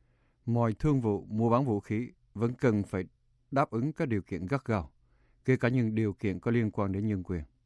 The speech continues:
Nhưng sự thay đổi này sẽ bảo đảm là Việt Nam tiếp cận được với thiết bị cần thiết để tự bảo vệ và bãi bỏ một dấu vết còn sót lại của thời chiến tranh lạnh. Nó cũng nêu bật sự cam kết của Hoa Kỳ đối với một mối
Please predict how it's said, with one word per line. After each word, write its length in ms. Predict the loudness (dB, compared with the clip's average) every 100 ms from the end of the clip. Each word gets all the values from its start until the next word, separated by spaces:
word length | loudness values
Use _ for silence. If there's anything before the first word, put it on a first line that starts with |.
| _ _ _ _ _
Nhưng 300 | 2 6 6
sự 200 | 4 0 0
thay 120 | 2
đổi 160 | 4 4
này 200 | 4 0
sẽ 180 | -4 -4
bảo 220 | 2 2
đảm 300 | 4 4 2 -2 -2
là 80 |
Việt 220 | 0 2 2
Nam 180 | 2
tiếp 240 | 0 0 0
cận 200 | 2 2
được 260 | 2 0 0
với 80 | 0
thiết 200 | 0 0
bị 120 | -2
cần 260 | -2 -4
thiết 180 | 0 -2 -2
để 140 | -4 -6 _
tự 160 | 0 2
bảo 200 | 2 2
vệ 220 | 2 0 -6 _ _ _ _ _
và 140 | -4 -2
bãi 200 | 0 0
bỏ 180 | 0
một 240 | 0 -2 -2
dấu 120 | 0
vết 240 | 0 -2
còn 180 | -2 -4
sót 260 | -4 -4 -2
lại 160 | -2 -4
của 120 | -8
thời 280 | -6 -4 -6 -8
chiến 180 | -6 -2
tranh 160 | -2
lạnh. 120 | -2 -6 -12 _ _ _ _ _ _ _ _ _
Nó 120 | -2
cũng 200 | 0 4
nêu 120 | 6 6
bật 260 | 4 0
sự 120 | -6 -12 _
cam 200 | 0 0
kết 280 | 0 -4 -2
của 140 | 0
Hoa 140 | 2 2
Kỳ 280 | 2 0 0 -6 _
đối 140 | -2 2
với 120 | 2
một 140 | 2
mối 140 | -2